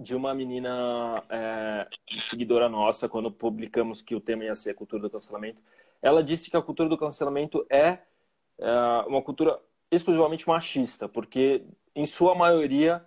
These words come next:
são mulheres canceladas. Eu queria entender se você concorda com isso, comentar um pouco,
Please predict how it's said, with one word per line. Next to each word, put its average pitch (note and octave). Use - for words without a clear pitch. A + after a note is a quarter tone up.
são -
mulheres D3
canceladas. A#2+
Eu B2+
queria E3
entender D#3+
se -
você C#3+
concorda B2
com A2+
isso, D3+
comentar A#2
um A2+
pouco, C#3+